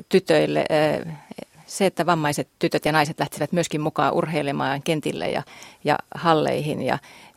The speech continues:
niin kuin hän kertoi, että se vaatii vähän enemmän, vaatii avustajan ja ehkä vähän enemmän,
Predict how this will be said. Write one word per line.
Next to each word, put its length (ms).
niin 120
kuin 100
hän 80
kertoi, 300
että 100
se 60
vaatii 300
vähän 200
enemmän, 400
vaatii 360
avustajan 580
ja 120
ehkä 280
vähän 200
enemmän, 340